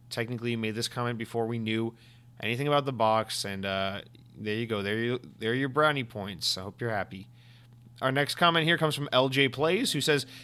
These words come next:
"If you're ever coming to the U K, then highly recommend coming down to Southwest England for some Cornish pasty. They are amazing. My question this week is if you could have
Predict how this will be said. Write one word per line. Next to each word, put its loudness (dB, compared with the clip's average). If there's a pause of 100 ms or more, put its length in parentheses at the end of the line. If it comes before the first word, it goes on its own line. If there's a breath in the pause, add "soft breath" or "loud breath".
"If -4
you're 6
ever 6
coming 4
to 2
the 2
U 2
K, 4
then 2
highly 4
recommend 2
coming -2 (320 loud breath)
down 4
to -2
Southwest 2
England -2
for -2
some -2
Cornish -2 (160)
pasty. 0
They 4
are 10
amazing. 4
My 4
question 2
this 0
week 0
is 0
if -6
you -4
could 0
have 2